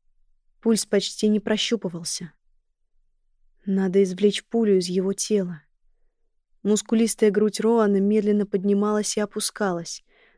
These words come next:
но дыхание было прерывистым. Рядом больница Святого Варфоломея.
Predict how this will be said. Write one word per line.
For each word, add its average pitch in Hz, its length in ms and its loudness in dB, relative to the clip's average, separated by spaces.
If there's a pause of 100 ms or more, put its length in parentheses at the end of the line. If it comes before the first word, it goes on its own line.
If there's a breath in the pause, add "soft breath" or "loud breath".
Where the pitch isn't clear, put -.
но 208 200 4
дыхание 214 600 0
было 196 340 2
прерывистым. 202 840 -4 (1600)
Рядом 202 400 0
больница 196 480 -2
Святого 196 520 0
Варфоломея. 202 840 -4